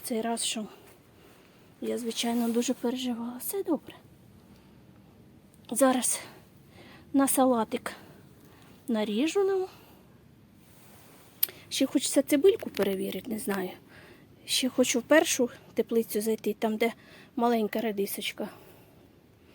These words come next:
Навіть не знаю, що там. Померзла. Ну, я так думаю. Подивимось.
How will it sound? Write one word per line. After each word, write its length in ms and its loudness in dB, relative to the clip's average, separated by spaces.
Навіть 420 0
не 80 2
знаю, 300 -2
що 180 -6
там. 260 -10
Померзла. 560 2
Ну, 80 0
я 160 2
так 200 -4
думаю. 340 -6
Подивимось. 640 -12